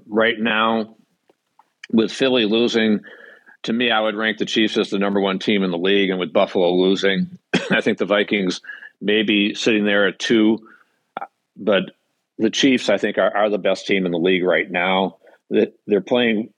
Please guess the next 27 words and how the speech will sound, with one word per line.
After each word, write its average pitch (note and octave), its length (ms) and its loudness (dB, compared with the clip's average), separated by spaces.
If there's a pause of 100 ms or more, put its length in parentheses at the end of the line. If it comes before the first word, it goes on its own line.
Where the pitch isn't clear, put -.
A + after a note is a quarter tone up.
good C3 200 0
enough B2 240 0
on G#2 180 -2
defense. A2 600 0
Chris A2+ 240 0
Jones G#2+ 440 0
is, F#2 260 0 (380)
is - 200 -2
playing G#2+ 260 0
at G2+ 100 0
an G2+ 80 2
all-pro G2 460 0
level, G#2+ 340 2
and, A2 120 0
and A2 180 2
Mahomes G#2+ 480 2
is A2+ 100 0
Mahomes, B2 600 -2
and E2+ 260 -4
he's F#2 240 0
the - 80 0
best F#2+ 240 0
player A2+ 220 2
in A#2 80 -2
the A#2 60 -2
league, A#2+ 360 2
and, F2 220 -6